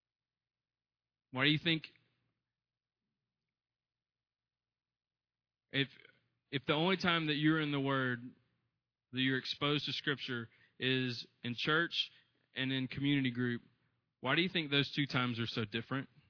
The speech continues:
Like, why do you, why, why do you think that, that,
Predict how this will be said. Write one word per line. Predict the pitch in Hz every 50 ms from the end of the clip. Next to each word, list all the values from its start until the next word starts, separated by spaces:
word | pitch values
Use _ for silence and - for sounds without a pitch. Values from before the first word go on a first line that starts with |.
| _ _ _ _ _ _ _ _ _ _ _ _ _ _ _ _ _ _ _ _ _ _ _ _ _ _ _ _ _ _ _ _ _ _ _ _ _ _ -
Like, | 131 -
why | 147 151
do | 156 160
you, | 160 160 151
why, | 139 151 156 151 110
why | 85 139 143 156
do | 156
you | 156 147
think | - - 151 139
that, | 139 139 120 78 62 80 127
that, | 135 135